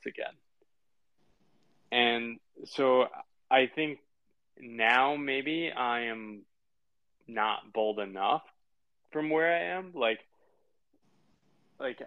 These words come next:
I, I have to, like, remind myself, like, "Oh, I'm doing pretty good." Like, I was so afraid of creating a job for myself early on in the path or anything that resembled a job that I get so scared of commitment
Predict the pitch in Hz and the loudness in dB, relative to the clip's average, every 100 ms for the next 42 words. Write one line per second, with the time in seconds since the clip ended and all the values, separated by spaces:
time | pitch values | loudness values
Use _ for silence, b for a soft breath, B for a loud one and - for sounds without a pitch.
0 | - 151 165 165 - - 143 160 - 135 | 0 6 6 6 -2 0 2 2 -2 -4
1 | 113 110 107 110 147 143 101 - 104 107 | -4 -4 -6 -4 -4 -4 -6 -6 -8 -6
2 | 104 - - - 151 165 151 196 190 147 | -10 -10 -20 -2 2 2 2 -2 0 -6
3 | - 127 - - 151 _ _ _ _ _ | -4 -4 -6 -6 -16 _ _ _ _ _
4 | _ 135 143 151 165 156 160 170 - 131 | _ 2 6 6 4 -2 0 0 0 -4
5 | 135 123 123 120 117 107 98 95 - 120 | -4 -6 -6 -4 -4 -6 0 0 -2 -6
6 | 123 123 135 131 113 107 107 107 104 101 | -6 -4 0 0 -2 -4 -2 -2 -2 -4
7 | 98 95 - 98 120 - - 110 107 - | -8 -4 4 6 6 4 -2 2 4 2
8 | 120 123 120 117 104 104 104 - 98 113 | 0 0 -2 0 4 4 2 0 0 2
9 | 147 147 156 160 151 113 120 139 - 131 | 4 6 10 10 10 6 4 -4 -6 -8
10 | 107 - 107 101 95 _ 98 98 101 - | -8 -6 -6 -6 -8 _ -16 -12 -12 -14